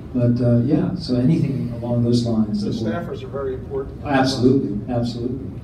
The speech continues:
Speaker 1: yeah.
Speaker 2: So building relationship with the staffers helps communicate to the
Speaker 1: Yes. And also the, the, the site visits, I, as I mentioned earlier. I mean, that's, you know, I, I, uh, invite my committee members,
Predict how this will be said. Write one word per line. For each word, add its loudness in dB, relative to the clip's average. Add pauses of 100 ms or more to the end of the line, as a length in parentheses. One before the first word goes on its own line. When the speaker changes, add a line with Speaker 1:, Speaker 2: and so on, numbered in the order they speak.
Speaker 1:
yeah. -6 (180)
Speaker 2:
So -10
building -8
relationship -8
with -10
the -10
staffers -12 (320)
helps -8
communicate -12
to -12
the -12 (340)
Speaker 1:
Yes. -14 (540)
And 4
also 8
the, 6
the, 0
the 0
site 4
visits, 2
I, 2
as 0
I 4
mentioned 4
earlier. 2
I -4
mean, 4
that's, -2 (960)
you -6
know, -4 (260)
I, -4
I, -6
uh, -4 (180)
invite 2
my -4
committee 4
members, -2